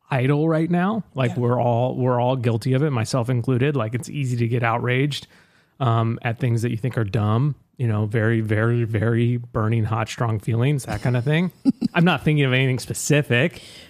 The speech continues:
Speaker 2: Right.
Speaker 1: But if there was something that made me feel that way, it'd be very easy to, like, kind of vent that out, and no one would say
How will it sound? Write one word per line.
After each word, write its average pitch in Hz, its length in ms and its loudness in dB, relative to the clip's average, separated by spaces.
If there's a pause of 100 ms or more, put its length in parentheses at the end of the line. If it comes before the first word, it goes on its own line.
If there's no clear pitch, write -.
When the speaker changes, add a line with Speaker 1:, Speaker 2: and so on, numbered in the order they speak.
(120)
Speaker 2:
Right. 254 240 2
Speaker 1:
But 160 560 2
if 165 240 2
there 147 160 4
was 135 420 2
something 127 400 2
that 120 220 0 (180)
made 135 220 2
me 117 100 2
feel 202 220 2
that 123 200 2
way, 120 380 -2 (420)
it'd 143 120 0
be 120 140 4
very 123 300 2
easy 127 240 0
to, 120 80 2
like, 110 180 0 (200)
kind 147 180 2
of 110 140 0
vent 120 500 -2
that 117 180 0
out, 131 380 2
and 117 120 0
no 127 140 2
one 117 160 0
would 117 180 0
say 107 520 0